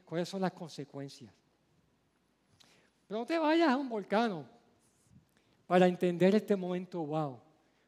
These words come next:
¿Cuántos de ustedes han estado en una montaña rusa? Alza la mano. ¿Cuánto les encanta la montaña rusa? A mí no me encanta la montaña rusa.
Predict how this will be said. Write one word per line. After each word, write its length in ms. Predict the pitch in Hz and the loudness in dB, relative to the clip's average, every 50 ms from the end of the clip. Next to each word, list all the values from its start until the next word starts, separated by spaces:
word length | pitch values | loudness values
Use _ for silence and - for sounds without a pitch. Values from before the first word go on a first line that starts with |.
| _ | _
¿Cuántos 320 | - - 220 240 - 285 285 | -8 -6 -6 -6 -6 -6 -8
de 60 | 285 | -8
ustedes 380 | 262 - - 247 262 262 247 220 | -8 -6 -2 0 2 4 4 4
han 160 | 202 208 214 | 4 2 2
estado 340 | 214 214 - 233 233 226 220 | 0 0 2 2 2 2 0
en 80 | 202 | -4
una 140 | 185 185 185 | -6 -6 -6
montaña 500 | 185 185 180 - 190 190 185 185 180 170 | -8 -10 -8 -4 -4 -4 -2 -2 -2 -2
rusa? 320 | 156 147 139 127 - 120 107 _ _ _ _ _ _ _ _ _ _ _ _ _ _ _ _ _ _ _ _ _ _ _ _ _ _ _ _ _ | -2 -6 -10 -14 -16 -18 -20 _ _ _ _ _ _ _ _ _ _ _ _ _ _ _ _ _ _ _ _ _ _ _ _ _ _ _ _ _
Alza 240 | - 165 160 196 202 | -2 -2 0 2 2
la 100 | 196 185 | 2 2
mano. 300 | 170 156 143 135 120 107 - _ _ _ _ _ _ _ _ _ _ _ _ _ _ _ _ _ _ _ _ _ _ _ _ _ _ | 0 -4 -6 -8 -10 -14 -20 _ _ _ _ _ _ _ _ _ _ _ _ _ _ _ _ _ _ _ _ _ _ _ _ _ _
¿Cuánto 320 | - 185 202 202 - 254 254 | -6 -6 -6 -4 -2 0 4
les 200 | 233 202 180 170 | 4 6 6 4
encanta 600 | 165 160 160 - - 190 220 247 233 233 196 175 | 2 0 0 4 6 6 6 6 6 6 6 6
la 100 | 160 147 | 6 4
montaña 480 | 143 139 135 - 151 151 151 151 147 | 0 -6 -8 -6 -6 -4 -2 -4 -4
rusa? 320 | 147 135 131 117 - 113 104 _ _ _ _ _ _ _ _ _ _ _ _ _ _ _ _ _ _ _ _ _ _ _ _ _ _ _ _ _ _ _ _ _ _ _ _ _ _ _ _ _ _ _ _ _ _ _ _ _ _ _ _ _ _ | -4 -6 -10 -12 -16 -20 -20 _ _ _ _ _ _ _ _ _ _ _ _ _ _ _ _ _ _ _ _ _ _ _ _ _ _ _ _ _ _ _ _ _ _ _ _ _ _ _ _ _ _ _ _ _ _ _ _ _ _ _ _ _ _
A 160 | - 160 165 | -2 -2 0
mí 160 | 175 214 254 262 | 0 0 0 0
no 120 | 240 226 | 0 2
me 100 | 220 220 | 2 2
encanta 420 | 214 208 - 214 220 220 214 220 | 0 6 6 6 6 8 6 4
la 80 | 208 196 | 4 4
montaña 560 | 180 175 175 165 - 185 185 185 185 185 175 | 2 -2 -4 -2 0 0 0 2 0 0 -2
rusa. 380 | 156 151 147 131 123 127 110 | -2 -4 -6 -8 -8 -12 -14